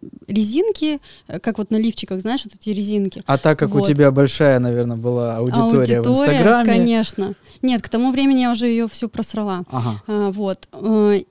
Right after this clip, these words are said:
Speaker 1: я просто начала делать стрепы и делать красивые фотки девчонок в этих стрепах. То есть ты их одеваешь на голое тело, и они на тебе как ремни,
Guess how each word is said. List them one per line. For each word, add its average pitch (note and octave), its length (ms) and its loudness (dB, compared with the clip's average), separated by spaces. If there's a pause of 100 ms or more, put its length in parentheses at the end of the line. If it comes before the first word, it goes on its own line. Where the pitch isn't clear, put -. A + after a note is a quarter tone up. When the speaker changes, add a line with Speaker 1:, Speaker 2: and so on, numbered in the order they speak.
(240)
Speaker 1:
я C#4+ 220 2
просто D#4+ 300 -2
начала B3 580 -2
делать A#3 380 -2
стрепы C#4 460 -6
и G#3+ 160 -4
делать B3 380 -2
красивые A#3+ 540 -4
фотки A3+ 340 -6
девчонок A3 480 -4
в - 20 -10
этих G3 160 -10
стрепах. - 320 -10
То - 60 -10
есть - 120 -12
ты C4 120 -2
их A#3+ 120 -6
одеваешь A#3+ 380 -4
на A3 100 -4
голое A3+ 320 -2
тело, E4 360 -4
и A3+ 200 -4
они A3+ 240 0
на A#3 140 -2
тебе A#3 240 -6
как G#3+ 180 -10
ремни, B3 460 2